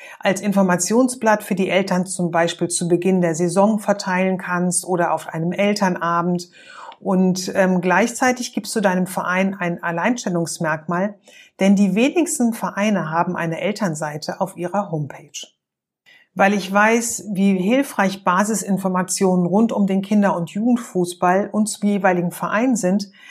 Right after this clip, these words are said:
habe ich einen Workshop für dich entwickelt. Den kannst du ab sofort auf meiner Homepage buchen und er startet in der nächsten Woche. Ich zeige dir darin, wie du erfolgreich eine Elternseite auf deiner Vereins-Homepage erstellst,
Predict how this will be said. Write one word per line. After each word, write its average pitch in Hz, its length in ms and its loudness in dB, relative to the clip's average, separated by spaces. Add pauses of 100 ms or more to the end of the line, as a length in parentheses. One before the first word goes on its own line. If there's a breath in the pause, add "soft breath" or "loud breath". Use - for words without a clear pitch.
(140 loud breath)
habe 185 280 2
ich 196 160 -2
einen 202 220 4
Workshop 165 440 0
für - 100 -8
dich 160 200 -8
entwickelt. 160 640 -8 (200)
Den 277 140 6
kannst 285 300 2
du - 60 4
ab 196 140 0
sofort 175 400 -2
auf 185 160 -4
meiner 156 260 -2
Homepage 180 400 -2 (120)
buchen 311 440 -2 (360 loud breath)
und 262 220 0
er 254 120 2
startet 175 440 0
in 196 100 -2
der 196 100 4
nächsten 160 460 0
Woche. 156 360 -10 (960 loud breath)
Ich - 240 -2
zeige 240 360 4
dir 240 140 4
darin, 214 360 6
wie 190 60 4
du 180 100 0
erfolgreich 175 580 0
eine 160 200 -4
Elternseite 196 800 2
auf 185 120 -2
deiner 156 220 -2
Vereins-Homepage 160 800 -4
erstellst, 185 760 -2